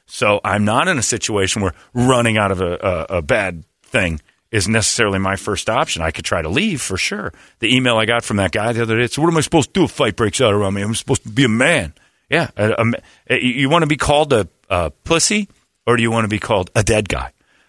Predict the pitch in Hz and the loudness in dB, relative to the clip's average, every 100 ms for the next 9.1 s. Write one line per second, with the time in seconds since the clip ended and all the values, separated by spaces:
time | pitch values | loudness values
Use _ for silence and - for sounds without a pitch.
0 | _ 113 123 123 101 104 107 - 82 - | _ 0 2 2 2 2 0 -4 -8 -4
1 | 85 80 76 78 80 90 101 98 85 95 | -4 -4 -6 -6 -4 0 0 0 0 -2
2 | - 85 80 82 82 87 87 - - 143 | -2 -2 -2 -4 -4 -4 -8 -10 -4 -2
3 | - 156 131 98 92 127 - 82 73 101 | 0 0 0 -2 -2 -2 -4 -6 -2 -2
4 | - 85 - 113 104 69 - 127 147 - | 0 -2 0 0 0 -6 -4 -2 -2 -2
5 | 131 120 131 156 - _ _ - 127 131 | 0 0 0 -4 -16 _ _ -4 0 2
6 | 123 127 113 117 127 135 95 82 85 104 | 0 0 0 2 4 2 0 -4 -2 0
7 | 110 - 175 147 113 113 101 104 101 - | 0 0 0 -2 0 0 2 2 2 2
8 | 131 120 110 98 92 92 98 131 85 73 | 0 0 -2 -2 0 0 2 0 -2 -8
9 | - | -12